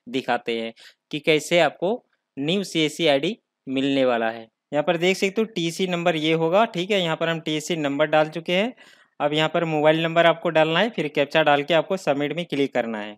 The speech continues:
अब जैसे ही डाल लेते हो कैप्चा, आपको सबमिट में क्लिक कर देना है। इस बार ओटीपी गया है आपके रजिस्टर्ड मोबाइल नंबर में, तो चलिए ओटीपी डाल देते हैं। फिर आपको ईमेल आईडी डालना है नीचे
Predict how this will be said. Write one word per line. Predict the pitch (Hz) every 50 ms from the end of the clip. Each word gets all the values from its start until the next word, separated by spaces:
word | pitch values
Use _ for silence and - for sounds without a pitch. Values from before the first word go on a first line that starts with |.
| _ _ _ _ -
अब | 139 131 127
जैसे | 143 151 147 - 196
ही | 202
डाल | 190 170 165 170 175
लेते | 180 185 180 196
हो | 190
कैप्चा, | 185 175 160 156 - - 185 175
आपको | 160 160 180 170
सबमिट | - - 143 131 143 151 151
में | 160 170 160
क्लिक | - - 147 143
कर | - 156 147
देना | 143 160 160 170
है। | 180 214 247 233 - - - - _ _ -
इस | 151 143
बार | 143 170 180 175
ओटीपी | 170 160 160 151 - 170 160 - 190 196
गया | 175 165 160 160 165
है | 175 180
आपके | 165 160 156 - - 170
रजिस्टर्ड | 156 147 147 143 - 170 165
मोबाइल | 160 151 139 135 139 143 156
नंबर | 160 156 160 165 175
में, | 185 226 254 - _ _ _
तो | - 147
चलिए | - 196 185 208 214
ओटीपी | 196 170 160 151 175 170 175 196
डाल | 185 170 160 156 160
देते | 175 175 -
हैं। | 208 202
फिर | - 214 208
आपको | 202 190 196 - 208
ईमेल | 185 160 160 165 175 180 180
आईडी | 175 175 175 185 180
डालना | 170 160 156 156 160
है | 160 170 170
नीचे | 165 156 151 - 190 226